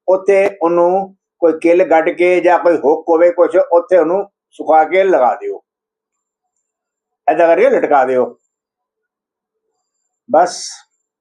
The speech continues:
ਇੰਨਾ ਕੀ ਕੰਮ ਕਰਨਾ ਹੈ। ਔਰ ਦੇਖਣਾ, ਜਿਉਂ-ਜਿਉਂ ਦਿਨ ਅੱਗੇ ਵੱਧਦੇ ਜਾਣਗੇ, ਤਿਉਂ-ਤਿਉਂ ਤੁਹਾਡੇ ਗ੍ਰਾਹਕ ਵੀ ਵੱਧਦੇ ਚਲੇ ਜਾਣਗੇ।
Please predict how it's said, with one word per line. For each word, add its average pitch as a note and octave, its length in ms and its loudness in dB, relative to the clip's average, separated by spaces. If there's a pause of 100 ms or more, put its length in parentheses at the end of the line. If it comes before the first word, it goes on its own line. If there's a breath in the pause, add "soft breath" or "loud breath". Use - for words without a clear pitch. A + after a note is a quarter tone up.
(140)
ਇੰਨਾ F#3 320 0
ਕੀ G3+ 140 2
ਕੰਮ E3 260 0
ਕਰਨਾ D3+ 340 0
ਹੈ। G#3+ 280 -2 (720)
ਔਰ E3 220 2 (180)
ਦੇਖਣਾ, F#3+ 640 -2 (1200)
ਜਿਉਂ-ਜਿਉਂ F#3 440 2
ਦਿਨ F#3 360 0 (380)
ਅੱਗੇ D#3+ 200 2
ਵੱਧਦੇ F3 380 2
ਜਾਣਗੇ, A3+ 720 2
ਤਿਉਂ-ਤਿਉਂ G3+ 380 0
ਤੁਹਾਡੇ F#3 240 2
ਗ੍ਰਾਹਕ E3 340 2
ਵੀ F3+ 80 0
ਵੱਧਦੇ D#3 340 0
ਚਲੇ C3 180 -2
ਜਾਣਗੇ। G#2+ 400 -4